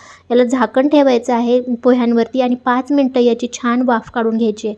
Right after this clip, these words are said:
पोह्यांना छान असं स्टीम दिल्यानंतर पोहे छान मऊ होतात आणि खायलाही खूप मस्त लागतात.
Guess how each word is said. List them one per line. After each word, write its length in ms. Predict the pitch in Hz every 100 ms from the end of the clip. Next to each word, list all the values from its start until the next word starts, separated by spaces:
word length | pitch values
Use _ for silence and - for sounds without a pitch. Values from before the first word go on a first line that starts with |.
| - - _
पोह्यांना 340 | 269 269 269 285
छान 340 | 285 262 269 277
असं 220 | 262 262
स्टीम 380 | - - 262 262
दिल्यानंतर 500 | 254 247 247 247 233
पोहे 340 | 233 233 240 247
छान 280 | 254 247
मऊ 360 | 247 240 240 269
होतात 340 | 269 254 233
आणि 140 | 233 240
खायलाही 360 | - 233 233 247
खूप 160 | - 269 233
मस्त 320 | 233 - 262
लागतात. 360 | 254 220 -